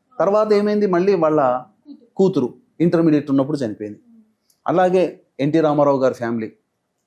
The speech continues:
ఆ మొత్తం ఫ్యామిలీలో అందరికీ దుర్మరణాలే. ఎవరు అంటే మన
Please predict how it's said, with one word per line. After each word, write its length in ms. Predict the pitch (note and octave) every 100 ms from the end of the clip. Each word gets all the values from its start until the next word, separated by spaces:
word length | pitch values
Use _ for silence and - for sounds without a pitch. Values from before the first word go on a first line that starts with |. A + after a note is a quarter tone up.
| _ -
ఆ 200 | - C#3
మొత్తం 400 | D3 - - B3
ఫ్యామిలీలో 340 | A3+ G#3 G#3+ G#3+
అందరికీ 420 | F3+ G#3+ A#3 A3+
దుర్మరణాలే. 720 | G#3 E3 D3+ C#3+ B2 A#2+ A2 -
ఎవరు 520 | C3+ F3 G3+ G3+ F#3+
అంటే 160 | - D3+
మన 360 | D#3 D#3 D3